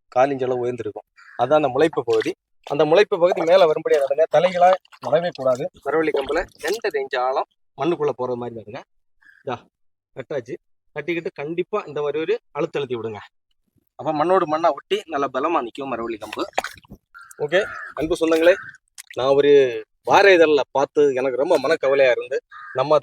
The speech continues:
தமிழ்நாட்டுல இப்படி மக்கள் அவேர்னஸ் இல்லாம, விழிப்புணர்வு இல்லாம மரவள்ளி நட்டு இவ்வளவு காசு செலவு பண்ணி, இவ்வளவு ஆஞ்சு வாட்டி, ஆறு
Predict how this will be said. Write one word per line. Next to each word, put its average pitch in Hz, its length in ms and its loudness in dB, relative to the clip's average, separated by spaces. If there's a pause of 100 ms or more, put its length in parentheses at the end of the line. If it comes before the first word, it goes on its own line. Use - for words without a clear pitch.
(120)
தமிழ்நாட்டுல 185 480 6 (180)
இப்படி 214 300 2 (200)
மக்கள் 165 320 2 (320)
அவேர்னஸ் 185 360 4
இல்லாம, 143 360 2
விழிப்புணர்வு 180 480 4
இல்லாம 151 240 4
மரவள்ளி 160 300 6
நட்டு 139 280 -2
இவ்வளவு 156 280 4 (100)
காசு 147 220 2
செலவு 135 240 4
பண்ணி, 135 220 0
இவ்வளவு 147 240 4 (100)
ஆஞ்சு 147 320 -4
வாட்டி, 139 220 0 (360)
ஆறு 175 220 6